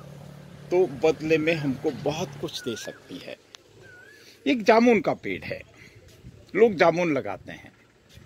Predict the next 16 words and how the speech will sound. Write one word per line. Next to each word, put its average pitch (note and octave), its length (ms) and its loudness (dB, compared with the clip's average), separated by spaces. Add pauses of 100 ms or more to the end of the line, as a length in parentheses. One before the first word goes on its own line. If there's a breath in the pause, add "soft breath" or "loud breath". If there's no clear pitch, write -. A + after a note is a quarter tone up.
(440 soft breath)
लोग C4 200 6
जामुन B3 400 6
लगाते F#3 420 2
हैं A3 340 -2
और F#3+ 240 0
उन G3+ 320 -4
जामुनों D#3 640 0
के G3+ 460 2
फल D3 480 -2
को D3 500 0 (960)
पक्षी - 500 0
बड़े G3 280 -2 (120)
चाव F#3+ 240 -4
से - 180 -12
खाते - 420 -16
हैं। - 180 -20